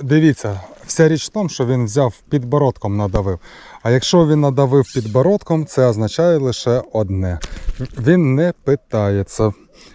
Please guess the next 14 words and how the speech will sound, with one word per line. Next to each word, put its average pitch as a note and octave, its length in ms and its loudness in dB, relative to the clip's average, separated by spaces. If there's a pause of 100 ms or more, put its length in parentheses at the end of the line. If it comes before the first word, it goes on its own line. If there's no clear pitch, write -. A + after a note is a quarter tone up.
він A#2 220 2
просто E3+ 540 0
ганяє. G2+ 720 -2 (1160)
Ось C#3 220 -2
так A3+ 300 2
от. F#2 120 -4 (760)
Тобто F#3 300 2
судак D#3 420 0
на C3 80 -2
місці C3 480 -4
є, C3 420 0 (1040)
але B2 280 2
їсти E3+ 480 0
він D#3+ 300 0